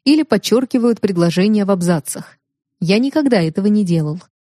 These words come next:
Подчеркивание нарушает оригинал без всякой гарантии того, что выделенная информация отложится в сознании и принесёт пользу.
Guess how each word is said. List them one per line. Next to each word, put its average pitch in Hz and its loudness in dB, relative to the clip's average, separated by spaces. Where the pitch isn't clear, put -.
Подчеркивание 175 0
нарушает 226 0
оригинал 202 0
без 196 0
всякой 220 -2
гарантии 175 0
того, 180 0
что - -4
выделенная 247 0
информация 220 0
отложится 247 -2
в - -6
сознании 180 0
и 226 -4
принесёт 170 -2
пользу. 165 -2